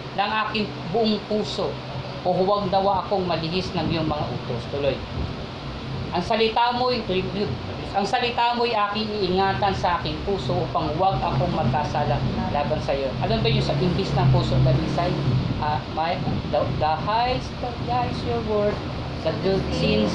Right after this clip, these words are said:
will not come. Ayun yun eh. "The heart is undivided, that's right and rule and reign." Ayan yun, yung Pusong Dalisay. Sa pa-English, ah, ano ba English ng Pusong Dalisay? A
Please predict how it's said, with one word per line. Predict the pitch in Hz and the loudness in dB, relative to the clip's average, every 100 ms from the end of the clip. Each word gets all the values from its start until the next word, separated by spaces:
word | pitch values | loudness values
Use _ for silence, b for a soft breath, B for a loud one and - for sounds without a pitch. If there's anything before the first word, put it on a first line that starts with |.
| 202 | 0
will | 190 196 | -2 0
not | 196 196 190 - 196 | 2 2 2 0 0
come. | 185 180 165 165 - - 135 | 0 0 -2 -4 -4 -2 2
Ayun | 180 196 | 2 2
yun | 247 220 | 2 0
eh. | 143 131 - - - - - 127 | -2 -4 -4 -6 -8 -8 -4 -2
"The | 120 | 0
heart | 156 180 202 208 | 2 4 4 2
is | 214 - | 0 0
undivided, | 208 208 208 196 220 165 165 180 180 170 165 165 165 - - - - - | 2 2 0 2 2 2 0 2 0 0 -2 -2 -2 -2 -2 -2 -2 0
that's | - - 135 | 0 0 0
right | 151 175 180 185 175 | 2 4 4 2 0
and | 160 160 | -2 -2
rule | 175 180 | 0 2
and | 190 190 185 | 2 2 0
reign." | 190 202 214 220 220 - | 0 2 0 0 -2 -2
Ayan | 156 160 | -2 0
yun, | 151 143 143 | 0 -2 -2
yung | 175 | -4
Pusong | 165 170 165 160 | -4 -2 -2 -2
Dalisay. | 156 151 147 135 131 | -2 -2 0 2 0
Sa | - - | -2 -4
pa-English, | 180 180 165 156 - - - - - 131 | -2 0 0 -2 -4 -8 -10 -10 -10 -6
ah, | 135 135 135 127 123 117 | -2 0 2 2 0 -2
ano | 117 127 - - - 139 | -4 -6 -8 -8 -8 -4
ba | |
English | 156 156 - | -4 -4 -6
ng | 151 | -6
Pusong | 151 131 135 | -6 -4 -2
Dalisay? | 131 127 143 151 - - - - - - - - | -2 -2 -4 -4 -6 -10 -12 -10 -10 -10 -12 -12
A | - | -10